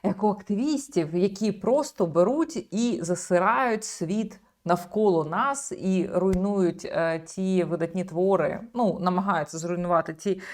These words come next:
видатні твори і те мистецтво, яке впливало і впливає, і продовжуватиме впливати на, м, десятки, сотні тисяч людей.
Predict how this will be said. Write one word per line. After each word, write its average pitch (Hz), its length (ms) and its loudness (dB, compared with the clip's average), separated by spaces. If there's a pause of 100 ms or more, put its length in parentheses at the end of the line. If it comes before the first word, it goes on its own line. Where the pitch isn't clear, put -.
(140)
видатні 175 440 0
твори 185 460 2
і - 20 2
те 160 160 0
мистецтво, 196 580 -4
яке 160 400 0 (440)
впливало 165 600 6
і - 140 -6
впливає, 170 640 2
і - 40 -6
продовжуватиме 165 840 -2
впливати 156 540 -4
на, 156 260 -4 (300)
м, 165 540 -6
десятки, 165 500 -2
сотні 165 340 -6
тисяч - 420 -10
людей. 294 340 2